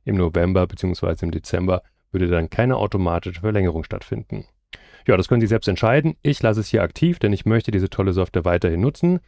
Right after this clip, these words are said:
auch in den nächsten Jahren. Denn meine Fotos, meine Zeichnungen, meine Bilder werden damit wirklich deutlich besser.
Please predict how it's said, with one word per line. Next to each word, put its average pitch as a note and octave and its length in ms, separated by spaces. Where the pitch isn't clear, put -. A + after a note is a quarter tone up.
auch G2+ 240
in F2+ 60
den F2+ 100
nächsten F2+ 280
Jahren. A#2 380
Denn F2+ 260
meine F2 380
Fotos, C#3+ 400
meine F#2 180
Zeichnungen, G#2+ 480
meine F2 200
Bilder G2+ 380
werden F2+ 240
damit F2 240
wirklich F2+ 460
deutlich F#2 460
besser. - 340